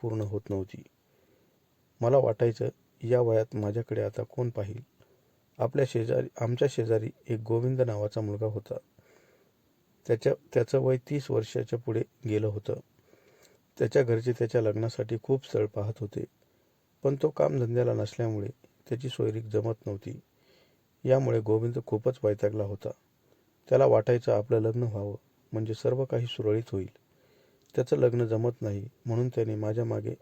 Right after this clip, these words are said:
लागायला सुरुवात केली होती. त्याला वाटायचं, ही बाई या वयातही खूप सुंदर दिसत आहे, हिच्याकडून आपली ती इच्छा पूर्ण झाली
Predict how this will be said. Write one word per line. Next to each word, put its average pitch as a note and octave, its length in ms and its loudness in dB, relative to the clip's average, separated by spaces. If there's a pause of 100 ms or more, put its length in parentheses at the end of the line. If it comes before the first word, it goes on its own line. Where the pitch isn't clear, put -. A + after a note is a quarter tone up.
(200)
लागायला A2 340 -2
सुरुवात G#2+ 320 -2 (120)
केली G#2 140 -6
होती. G2 280 -12 (920)
त्याला B2+ 180 6
वाटायचं, A#2 420 6
ही A2 180 -2
बाई A2 280 0 (240)
या A#2+ 120 0
वयातही A2 460 0
खूप C#3+ 300 -4
सुंदर G#2+ 320 -4
दिसत G#2 320 -10
आहे, G2+ 160 -4 (800)
हिच्याकडून A#2+ 460 0
आपली A2 240 -2
ती A2 240 -8
इच्छा G#2 220 -4
पूर्ण A#2+ 320 -6
झाली G2 280 -6